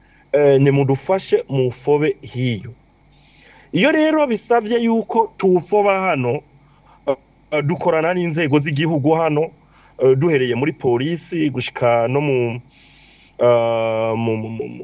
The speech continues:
mu bushikiranganji canke mu, mu, mu, ico twovuga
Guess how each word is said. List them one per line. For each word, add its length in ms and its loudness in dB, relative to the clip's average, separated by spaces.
mu 80 2
bushikiranganji 1160 0
canke 380 0
mu, 360 0
mu, 200 4
mu, 160 2
ico 200 2
twovuga 540 2